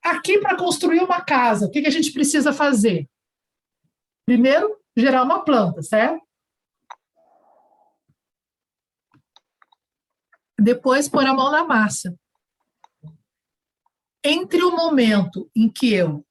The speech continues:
tomei a decisão de construir, fiz a planta e levantei fundação e parede, existe um tempo pra casa se manifestar.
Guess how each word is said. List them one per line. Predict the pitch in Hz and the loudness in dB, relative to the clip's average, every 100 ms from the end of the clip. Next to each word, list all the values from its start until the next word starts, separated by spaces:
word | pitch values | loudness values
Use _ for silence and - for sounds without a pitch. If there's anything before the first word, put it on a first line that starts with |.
| - | -2
tomei | 233 220 254 339 | 2 4 2 2
a | |
decisão | 330 330 285 - 254 277 | 0 -2 -2 0 0 0
de | 285 | -4
construir, | 294 285 - 320 277 208 160 156 _ _ _ - _ _ _ _ | -4 -6 -4 0 2 0 -2 -10 _ _ _ -20 _ _ _ _
fiz | 240 254 254 | 0 0 0
a | 302 | -2
planta | 311 277 233 180 156 - 160 _ _ _ - | -2 0 0 0 -4 -8 -20 _ _ _ -4
e | 208 | 0
levantei | 214 214 214 208 233 240 277 | 0 0 -2 -2 -2 0 -2
fundação | - 311 311 320 240 202 | -4 -2 -2 -2 -2 0
e | 196 - | 0 -2
parede, | 170 175 220 214 160 - | -4 0 0 -2 -6 -4
existe | 220 175 226 247 - | -2 -2 0 -2 -2
um | 294 - _ _ _ _ _ | -4 -8 _ _ _ _ _
tempo | - 262 220 214 - 311 359 - _ - - | -2 2 2 0 -2 -2 -2 -6 _ -18 -4
pra | 294 311 | -2 0
casa | 254 226 254 | 0 0 -2
se | 262 | -2
manifestar. | 277 277 294 403 415 311 180 | -2 0 -2 -4 -4 -4 -6